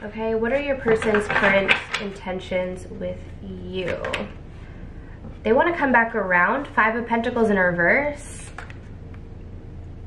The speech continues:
They wanna come back around. It says here, "You needn't go through your current challenges alone. Help is nearby. Negative thoughts creating self-fulfilling prophecies." So this person has a lot of negative thoughts that they're trying to break out of, but it says here, "You needn't be alone." So I feel like this person, or you needn't go through your challenges alone.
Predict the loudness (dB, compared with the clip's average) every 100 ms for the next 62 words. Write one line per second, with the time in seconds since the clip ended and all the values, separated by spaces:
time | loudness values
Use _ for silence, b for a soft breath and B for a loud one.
0 | -14 -14 -14 -6 0 2 2 0 0 2
1 | 2 4 4 4 4 4 6 6 6 6
2 | 4 6 6 6 6 4 4 4 4 4
3 | 4 4 4 4 4 4 4 2 2 2
4 | 4 2 4 6 6 6 4 2 -2 2
5 | 4 4 2 4 4 2 -2 2 4 2
6 | 4 2 2 2 4 4 4 2 2 -2
7 | -8 -8 -10 B B B 2 4 4 2
8 | 0 4 6 6 4 4 4 4 4 2
9 | 0 0 2 2 2 -2 0 0 2 2
10 | 4 4 6 4 -2 B B 4 4 6
11 | 2 4 4 6 6 8 6 6 4 4
12 | 6 6 6 4 0 2 4 4 2 2
13 | 6 4 2 -2 -2 2 2 2 2 4
14 | 4 4 4 4 6 6 6 6 4 4
15 | 2 2 2